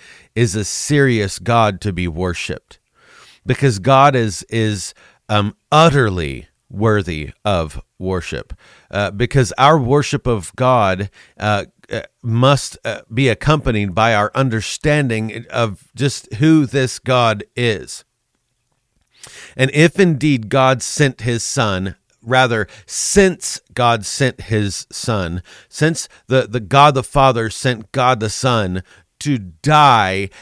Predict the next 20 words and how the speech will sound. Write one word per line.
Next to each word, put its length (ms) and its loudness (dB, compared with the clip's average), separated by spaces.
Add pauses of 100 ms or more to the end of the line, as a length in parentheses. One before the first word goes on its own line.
as 200 -6
a 80 -10
sacrifice, 1200 -4 (340)
and 160 -2
since 360 -2 (140)
the 120 -2
Son 400 0
willingly 540 4
came, 260 -2
since, 340 -2 (180)
since 340 -2
Jesus 560 0
did 220 2
what 220 0
he 300 0
did, 540 -2 (2250)
right? 300 2 (200)
He, 320 0
he 220 -2
was 300 2